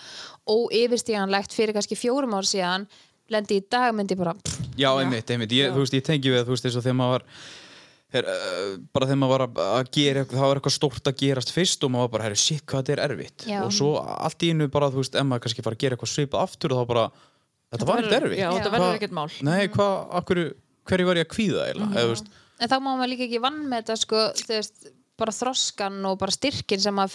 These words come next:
Speaker 1: fekk út úr hinum
Speaker 3: Mhm.
Speaker 1: aðstæðunum,
Speaker 2: Nei,
Speaker 1: skilur.
Speaker 2: einmitt.
Speaker 1: Mér finnst það alveg svona, maður verður líka að pínu svona að vera duglegur að hrósa sjálfum sér og bara
Speaker 2: Já,
Speaker 1: svona,
Speaker 2: akkurat.
Speaker 1: ég er komin á þennan stað
Speaker 2: Já.
Speaker 1: ástæðu og bara, ég til dæmis horfði bara á börnin mínu og bara, vá,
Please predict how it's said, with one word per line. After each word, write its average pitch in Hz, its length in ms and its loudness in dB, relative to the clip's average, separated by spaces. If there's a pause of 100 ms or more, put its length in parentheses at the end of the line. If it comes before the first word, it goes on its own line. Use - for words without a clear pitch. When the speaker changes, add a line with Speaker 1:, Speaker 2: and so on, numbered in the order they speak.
Speaker 1:
fekk - 240 -10
út 254 160 -4
úr - 80 -8
hinum 214 520 -2
Speaker 3:
Mhm. - 40 -6
Speaker 1:
aðstæðunum, 185 480 2
Speaker 2:
Nei, 95 80 2
Speaker 1:
skilur. 92 240 -2
Speaker 2:
einmitt. 190 80 -8
Speaker 1:
Mér 226 160 -2
finnst - 80 -12
það 269 160 0
alveg 262 140 -2
svona, 233 300 0 (680)
maður 220 120 0
verður 254 200 2
líka 262 320 -2 (240)
að 226 160 0 (180)
pínu 254 340 2
svona 220 360 0
að 226 280 0
vera 220 120 0
duglegur 240 400 2
að - 80 -4
hrósa 247 320 0
sjálfum 226 320 2
sér 185 180 2
og 185 60 0
bara 190 140 -2
Speaker 2:
Já, 214 100 0
Speaker 1:
svona, 185 240 2
Speaker 2:
akkurat. 208 220 -2
Speaker 1:
ég 226 120 -2
er - 60 -12
komin 262 240 0
á 202 80 -2
þennan 226 240 -4
stað 208 240 0
Speaker 2:
Já. 208 80 0
Speaker 1:
ástæðu 170 480 -2
og 175 80 -2
bara, 180 240 0 (840)
ég 185 200 0
til 208 120 0
dæmis 185 200 0
horfði 196 220 2
bara 185 120 0
á 180 40 -8
börnin 214 320 -2
mínu 185 160 0
og 180 80 -2
bara, 175 160 0
vá, 180 260 0